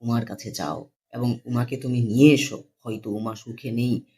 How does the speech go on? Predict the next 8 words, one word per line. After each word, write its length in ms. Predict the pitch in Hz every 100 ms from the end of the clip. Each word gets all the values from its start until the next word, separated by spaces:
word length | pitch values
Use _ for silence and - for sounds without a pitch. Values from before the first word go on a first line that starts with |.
| _ _
কেননা 240 | 120 120
শিব 380 | 123 - 147 147
তো 120 | 151 147
আর 120 | 143
উমাকে 300 | 143 143 147
নিয়ে 180 | 147 147
ভাবে 340 | 143 139 156
না, 300 | 143 71 -